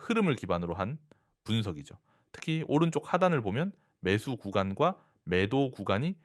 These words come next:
명확하게 구분돼 있습니다. 예를 들어 어떤 부근에서 매수 구간 형성, 특정 가격대 돌파 시 매수세 강화, 이런 식으로,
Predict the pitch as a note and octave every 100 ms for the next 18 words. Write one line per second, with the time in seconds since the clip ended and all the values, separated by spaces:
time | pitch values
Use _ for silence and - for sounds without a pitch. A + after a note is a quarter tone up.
0 | _ F2+ F2+ G2 G2+ - E2+ B2+ E3 -
1 | F#2 F#2 F2+ D#2+ D2 D#2 D2 - _ _
2 | _ - G2+ G#2 C3+ F3 _ _ A#2 E3
3 | B2+ A2+ B2 A2 C#3 F3 _ _ - B2
4 | B2+ A2+ D#3 G3 G3 - G#2+ A2+ D#3 -
5 | _ _ _ _ - - _ - F3+ A3
6 | F#3+ G#2+ A#2 B2 G2+ F#2+ F#2+ D#2+ D#2 _
7 | F2+ F2 F#2 D#2+ D#2 D2+ - _ _ _
8 | _ _ _ _ _ F#2 F#2 E2+ F2+ A#2+
9 | F3